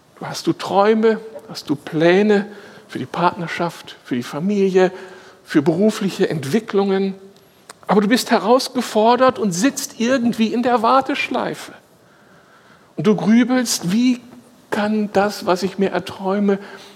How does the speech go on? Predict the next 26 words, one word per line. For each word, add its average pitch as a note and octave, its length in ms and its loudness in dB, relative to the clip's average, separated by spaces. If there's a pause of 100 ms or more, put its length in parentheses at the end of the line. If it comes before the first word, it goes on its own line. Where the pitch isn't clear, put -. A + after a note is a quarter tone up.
(120)
Realität G3+ 760 0
werden? D3 180 -2
Und F3+ 80 0
wie A3 80 0
kann G#3+ 240 -2
es G#3 180 0 (160)
bald G#3 460 0
Realität F3+ 760 0
werden? E3 260 4 (280)
Wie A3+ 180 4
kann A#3 380 -2
ich - 160 -6
den G3+ 160 2
ganzen G#3+ 380 0
Vorgang F#3+ 580 0 (200)
beschleunigen? D3+ 800 -2 (1800)
Für F#3+ 120 0
den F3+ 120 2
Menschen F#3+ 360 0
des F#3 240 -4
einundzwanzigsten F#3+ 880 -2
Jahrhunderts F3 640 0
ist - 240 -6
es - 160 -8
so G#3 360 2
schwer, E3 680 0